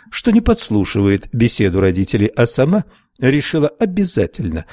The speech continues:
познакомиться с больным мальчиком. К вечеру она уже знала, что его зовут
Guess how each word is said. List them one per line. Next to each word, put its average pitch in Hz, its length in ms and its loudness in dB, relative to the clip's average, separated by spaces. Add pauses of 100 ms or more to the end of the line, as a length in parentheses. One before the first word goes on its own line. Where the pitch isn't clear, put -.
(220)
познакомиться 123 840 0
с 143 80 -6
больным 170 320 2
мальчиком. 127 640 0 (320)
К 165 60 0
вечеру 190 480 2
она 110 240 4
уже 95 180 4
знала, 95 340 2
что - 200 0
его 95 180 4
зовут 101 380 0